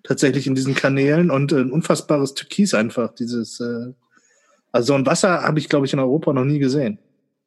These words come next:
Jetzt muss ich sagen, in der Ecke Italiens war ich auch noch nie, aber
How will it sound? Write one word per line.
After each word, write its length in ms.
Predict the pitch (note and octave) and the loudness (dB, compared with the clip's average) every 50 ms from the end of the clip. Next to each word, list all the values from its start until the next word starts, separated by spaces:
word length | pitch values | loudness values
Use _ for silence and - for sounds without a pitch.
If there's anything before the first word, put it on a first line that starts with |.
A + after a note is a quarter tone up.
| _ _ _ _ _ _ _ - _ - - - | _ _ _ _ _ _ _ -20 _ -20 -20 -20
Jetzt 140 | _ _ - | _ _ 2
muss 160 | D#3+ F3 - | 2 2 2
ich 80 | C3+ A2+ | 0 0
sagen, 360 | - D3 C#3+ D3 - - - _ | 2 2 0 0 -4 -10 -18 _
in 140 | - D#3 C#3 | -2 0 2
der 200 | C#3+ D3 D#3+ D#3+ | 2 2 2 2
Ecke 220 | D#3+ D3+ - - D3 | 0 0 2 2 2
Italiens 560 | C#3 B2+ - D#3 C#3+ C3+ C3+ B2+ B2+ - - | 2 2 2 0 0 2 0 -2 -2 -4 -4
war 140 | C3+ C#3+ C3+ | -2 -2 -2
ich 100 | A#2 G2+ | -2 -4
auch 80 | G2 | -4
noch 140 | G#2 A2 G#2 | -4 -2 -2
nie, 280 | G#2+ A#2 C#3 F3 F3+ - _ | -2 0 -2 -2 -4 -4 _
aber 440 | - A#2+ A#2 A#2+ A#2+ A#2 B2 B2+ | -4 -2 -2 -2 -2 -2 -4 -8